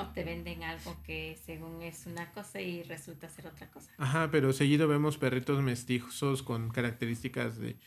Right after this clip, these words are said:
Speaker 2: de pastor alemán, de pastor belga, de rottweiler, de doberman, de, de todos, ¿no?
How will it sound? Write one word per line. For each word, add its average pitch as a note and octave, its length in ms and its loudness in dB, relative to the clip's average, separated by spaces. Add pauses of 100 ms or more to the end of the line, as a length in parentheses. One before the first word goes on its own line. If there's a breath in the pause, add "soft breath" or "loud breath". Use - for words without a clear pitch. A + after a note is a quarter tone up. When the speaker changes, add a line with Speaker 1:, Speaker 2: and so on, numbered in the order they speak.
(280 loud breath)
Speaker 2:
de B2 140 2
pastor B2 460 0
alemán, A#2+ 580 2
de A#2 100 2
pastor A#2 520 0
belga, B2 400 2
de A#2 100 -2
rottweiler, A#2+ 720 2
de A2+ 140 -2
doberman, B2 640 2
de, A2+ 180 -4 (380 loud breath)
de A#2+ 180 -2
todos, B2 520 2
¿no? C3 400 2